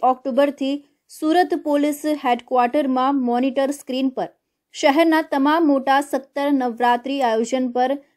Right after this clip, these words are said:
લાઈવ મોનિટરિંગ સુરત પોલીસ કરશે. આ માટે તમામ આયોજકો પાસેથી આઈ પી એડ્રેસ મંગાવવામાં આવ્યા છે. આ સાથે તમામ ગરબા આયોજકો પાસેથી સી સી ટી વી નું આઈ પી એડ્રેસ માંગ્યું છે.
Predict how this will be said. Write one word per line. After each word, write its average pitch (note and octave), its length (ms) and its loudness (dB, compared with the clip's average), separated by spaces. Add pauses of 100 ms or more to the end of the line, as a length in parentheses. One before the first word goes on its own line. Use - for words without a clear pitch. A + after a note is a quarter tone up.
લાઈવ B3+ 360 4
મોનિટરિંગ A#3+ 600 -2
સુરત C#4+ 360 -4
પોલીસ G3+ 400 -6
કરશે. F3 360 -8 (480)
આ B3+ 100 6
માટે D#4+ 260 4
તમામ E4 380 2
આયોજકો C#4+ 520 0
પાસેથી C#4 680 0
આઈ A#3 180 4
પી A#3+ 140 -8
એડ્રેસ B3+ 560 0
મંગાવવામાં A3+ 600 2
આવ્યા F3 220 -4
છે. - 220 -14 (340)
આ A3+ 80 -4
સાથે C4 280 0
તમામ C4+ 420 2
ગરબા B3+ 300 2
આયોજકો A#3+ 480 0
પાસેથી B3 540 -2
સી B3+ 160 -10
સી A#3 140 -10
ટી A#3 160 -10
વી B3+ 120 -4
નું C4+ 240 0
આઈ A3 160 2
પી B3 160 -6
એડ્રેસ G#3+ 420 -2
માંગ્યું E3+ 320 -6
છે. - 180 -10